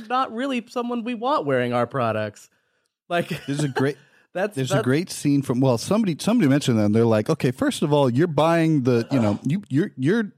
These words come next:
Speaker 2: you know, your Nikes cost twenty-seven dollars. You know, this is stuff that you mow your lawn with." They don't care about that. They wanna get rid of those. They're burning them. You're doing their job for them by burning them.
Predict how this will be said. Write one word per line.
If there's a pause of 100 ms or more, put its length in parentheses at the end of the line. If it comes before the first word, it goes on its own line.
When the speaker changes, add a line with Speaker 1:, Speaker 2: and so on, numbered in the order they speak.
(300)
Speaker 2:
you
know,
your
Nikes
cost
twenty-seven
dollars.
You
know,
this
is
stuff
that
you
mow
your
lawn
with."
They
don't
care
about
that.
They
wanna
get
rid
of
those. (240)
They're
burning
them.
You're
doing
their
job
for
them
by
burning
them.